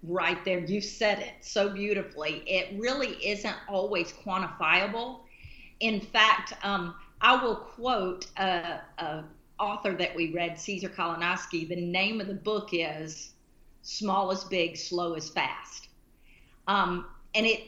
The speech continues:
it talks about the approach of Jesus in just relational investment that doesn't move at a very fast pace until it begins to multiply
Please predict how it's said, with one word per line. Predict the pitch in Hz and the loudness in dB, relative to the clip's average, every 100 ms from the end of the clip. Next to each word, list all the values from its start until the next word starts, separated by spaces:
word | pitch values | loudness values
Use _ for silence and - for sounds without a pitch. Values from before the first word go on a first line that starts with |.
| - | -6
it | 202 214 - - | -2 -2 -2 -14
talks | - 269 285 - | 0 2 2 2
about | 226 214 | 2 2
the | 202 | 0
approach | 180 - - 240 220 180 - - | -4 -6 -4 2 4 2 0 -6
of | 175 156 | -6 -4
Jesus | 214 202 196 175 123 - - | -4 -4 -4 -6 -8 -10 -6
in | 202 185 | -2 -2
just | 170 220 202 202 - | -2 0 2 2 -2
relational | 180 180 170 175 196 202 - 214 185 175 | -2 0 0 0 2 2 -2 -6 -4 -4
investment | 170 170 175 185 180 151 165 | -4 -2 -2 -2 -8 -8 -8
that | - 185 | -8 -2
doesn't | 196 220 247 - | -2 0 -4 -4
move | 220 247 247 - - - | -2 -2 -4 -10 -14 -6
at | 190 | -2
a | |
very | 180 196 190 | 0 0 0
fast | 185 226 190 185 - - | -2 0 2 0 -4 -8
pace | 226 196 175 - - - - - - - | -2 -2 -2 -10 -16 -18 -20 -20 -20 -6
until | 202 214 202 - - 240 247 247 240 | 0 0 0 -4 -4 0 0 0 0
it | 208 | 0
begins | 202 180 190 185 180 | 0 0 0 0 -6
to | - | -6
multiply | 180 180 190 196 190 180 170 151 160 | -4 -2 -2 -4 -8 -2 0 2 0